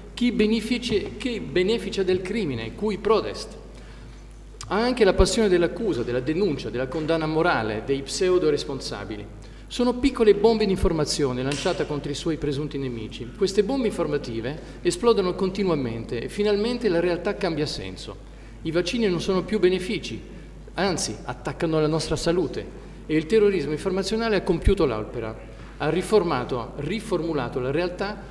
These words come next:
sotto l'angolo della cospirazione. Il generale Francard dimostra che nella complessità della guerra il primo belligerante che dà un senso a un conflitto prende automaticamente il vantaggio sul suo avversario.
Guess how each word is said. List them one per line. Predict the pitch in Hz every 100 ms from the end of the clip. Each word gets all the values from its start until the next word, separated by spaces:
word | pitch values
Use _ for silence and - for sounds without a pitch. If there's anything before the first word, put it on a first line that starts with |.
| -
sotto | - - 185 180
l'angolo | 160 165 143 143
della | 139
cospirazione. | 127 143 - 123 - - 87 90 - - - - - - -
Il | 165
generale | 151 180 190 214 190
Francard | - 160 135 113 156 143 135
dimostra | 139 175 127 - 147 180 - - -
che | -
nella | 170 180
complessità | 190 190 214 233 233
della | 240 156
guerra | 123 120 107 117 139
il | 143
primo | 202 214 160
belligerante | 156 160 143 120 104 110 147 123
che | 143 123
dà | 180
un | 151 143
senso | - 208 120 107 - 127 -
a | 120
un | 117
conflitto | 123 120 98 90 - - - - - -
prende | 226 202 160
automaticamente | 160 208 202 202 208 233 -
il | 156
vantaggio | 139 147 196 202 175
sul | - 151
suo | - 156
avversario. | 131 - - 92 92 98 -